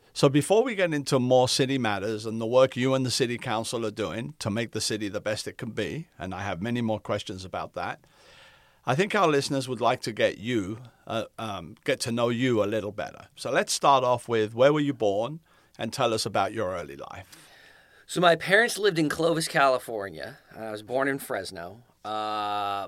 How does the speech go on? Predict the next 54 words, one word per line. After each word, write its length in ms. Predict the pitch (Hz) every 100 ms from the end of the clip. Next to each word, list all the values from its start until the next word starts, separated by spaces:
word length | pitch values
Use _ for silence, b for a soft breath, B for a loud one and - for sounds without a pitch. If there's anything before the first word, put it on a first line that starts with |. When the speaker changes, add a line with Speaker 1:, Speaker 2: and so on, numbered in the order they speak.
| -
Speaker 2:
before 420 | 101 - 120 139
I 80 | 143
turned 300 | 147 131 113
one 180 | 117 117
year 180 | 117
old, 540 | 117 107 107 107 104 101 _ _
uh, 40 | 101
our 340 | 98 95 92
family 320 | 113 110 110
moved 280 | 104 107 107
to 60 | 113
Santa 300 | - 98 95
Cruz, 400 | 82 90 110 -
actually 300 | 87 - 95
into 140 | 95
the 40 | 87
Santa 220 | 104 92
Cruz 220 | 101 95
Hills 240 | 98 92 92
and 120 | 87
the 60 |
Boulder 300 | 85 90 92
Creek 360 | 82 95 82 - 87
and 160 | 90 b b b b
Capitola 440 | - 92 101 95 90
and 80 | 85
some 100 | 90
other 180 | 90
areas 300 | - 87 87
there 180 | 87 87
over 260 | 85 85 87 _ 85
the 40 |
next 180 | 80 -
few 120 | 92
years. 300 | 90 90 90 B B B B _
Uh, 300 | 104 104 101
grew 300 | 95 101 135
up 100 | 139
there 260 | 127 127 127
for 120 | 131
the 40 |
most 220 | 113 113 -
part. 300 | 117 127 - _
Uh, 520 | 101 98 98 95 95 92
went 240 | 92 104
to 60 | 101
Soquel 440 | - 101 - 104
High, 260 | 107 104 139
which 140 | 139
is 80 | -
right 140 | 90
by 100 | 90
Capitola. 640 | 85 87 87 - 92 110 120 b b b b -
Um, 540 | 98 95 90 87